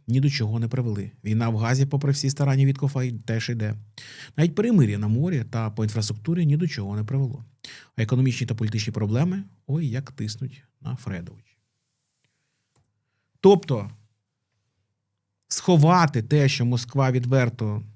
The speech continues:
обтирає ноги об Трампа,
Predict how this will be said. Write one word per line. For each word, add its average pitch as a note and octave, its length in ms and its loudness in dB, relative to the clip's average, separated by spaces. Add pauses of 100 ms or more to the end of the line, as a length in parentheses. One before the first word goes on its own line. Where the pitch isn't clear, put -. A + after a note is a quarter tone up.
(1300)
обтирає C3 520 6
ноги A2+ 640 6 (180)
об A2 160 -8
Трампа, C#3 580 0